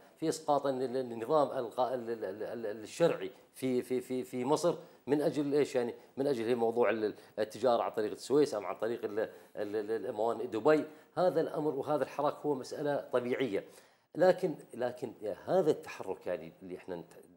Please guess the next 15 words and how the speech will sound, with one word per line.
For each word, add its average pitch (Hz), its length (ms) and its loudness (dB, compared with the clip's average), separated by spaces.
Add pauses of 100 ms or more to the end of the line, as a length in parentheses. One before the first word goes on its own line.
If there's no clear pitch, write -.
(200)
الآن 131 180 -2
نتحدث 104 580 -8
به 87 260 -10 (440)
هو 131 340 2
حقيقة - 500 -6 (380)
لا 165 220 0
يأتي 147 380 -6
من 127 120 -6
موضوع 123 320 -2
الرغبة 110 340 -4
الإماراتية 104 760 -6
أو 113 120 -6
بالدفع 98 380 -8
المال 107 240 -6
الإماراتي. 101 580 -4